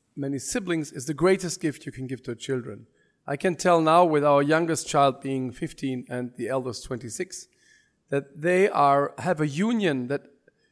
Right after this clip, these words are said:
I very rarely see outside.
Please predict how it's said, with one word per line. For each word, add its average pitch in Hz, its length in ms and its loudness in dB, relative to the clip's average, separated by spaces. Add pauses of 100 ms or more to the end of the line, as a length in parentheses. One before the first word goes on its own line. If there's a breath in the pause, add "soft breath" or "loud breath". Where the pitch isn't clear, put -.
(340)
I 151 220 4
very 170 580 4
rarely 143 280 4
see 139 260 -6
outside. 123 680 -4